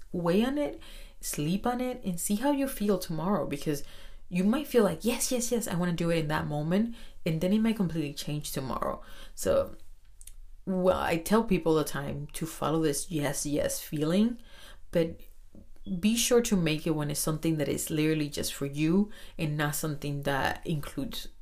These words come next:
other people. So when it's a feeling of something you want to do for you,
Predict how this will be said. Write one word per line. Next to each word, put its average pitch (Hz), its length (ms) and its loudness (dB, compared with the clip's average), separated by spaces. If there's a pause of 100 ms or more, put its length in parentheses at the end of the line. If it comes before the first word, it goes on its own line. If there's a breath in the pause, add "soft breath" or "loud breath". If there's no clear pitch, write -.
(100)
other 147 260 6
people. - 540 -6 (320)
So 151 500 -2 (300 loud breath)
when 156 160 0
it's 151 160 0
a - 80 -2
feeling 214 680 2 (160)
of 151 340 -4
something 156 460 -4
you 143 140 -4
want 143 260 -6
to - 80 -6
do - 160 -4
for - 160 -8
you, 240 480 0